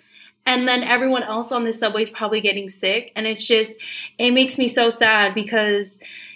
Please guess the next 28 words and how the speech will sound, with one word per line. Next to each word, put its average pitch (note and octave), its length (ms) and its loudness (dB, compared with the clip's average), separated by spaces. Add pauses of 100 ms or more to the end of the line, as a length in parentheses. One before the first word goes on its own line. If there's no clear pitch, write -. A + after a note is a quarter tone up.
(160)
it's, A#3 240 2
I've A#3+ 220 2
been D#4+ 80 6
taking D4+ 180 2
the C#4 80 0
subway A#3+ 240 0
for A3+ 140 -2
probably, G#3 300 -4
like, F#3 280 -2
three A3+ 220 2
years G#3+ 280 0
now. C4+ 540 -2
And G#3 540 0
it's G#3+ 160 0
always A3 320 4
during, G#3 380 0
like, F#3+ 280 -10 (340)
I G3+ 60 -4
mean, G3 480 2 (460)
SoCal A3+ 340 2
don't G#3+ 140 -2
really G#3 180 0
have F#3+ 140 -2
a F#3+ 40 0
winter, F3+ 540 0
but F3+ 240 2
this G#3 180 0
is G#3 220 -4